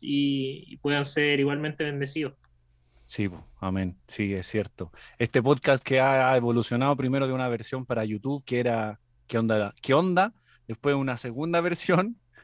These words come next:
Speaker 2: para Spotify como ¿Qué onda el podcast? Y ahora una tercera versión, <laughs> ¿Qué onda el podcast en cuarentena? Ya después
Speaker 1: <laughs>
Speaker 2: una cuarta versión va a faltar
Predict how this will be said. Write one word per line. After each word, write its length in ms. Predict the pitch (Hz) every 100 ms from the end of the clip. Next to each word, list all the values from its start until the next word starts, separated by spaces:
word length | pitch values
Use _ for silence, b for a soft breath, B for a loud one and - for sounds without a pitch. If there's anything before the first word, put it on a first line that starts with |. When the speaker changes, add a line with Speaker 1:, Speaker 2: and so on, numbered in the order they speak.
| b
Speaker 2:
para 220 | - 135 135
Spotify 500 | - 175 175 180 185
como 300 | 147 139 127
¿Qué 140 | 151
onda 180 | 151 143
el 80 | 131
podcast? 540 | 196 202 - 226 -
Y 60 | 135
ahora 400 | 143 156 156 147
una 200 | 143 135
tercera 480 | 139 127 202 208 196
versión, 480 | 202 175 - 214 196
<laughs> 240 | - - -
¿Qué 80 |
onda 180 | 165 165
el 60 | 151
podcast 460 | - 170 139 160 160
en 120 | 151
cuarentena? 680 | 143 143 131 123 104 95 - b b b
Ya 280 | 120 139 170
después 340 | 160 143 180 180
Speaker 1:
<laughs> 180 | 175
Speaker 2:
una 240 | 151 156 156
cuarta 320 | 180 180 180
versión 360 | 175 165 190 180
va 60 | 160
a 20 |
faltar 520 | 156 143 165 165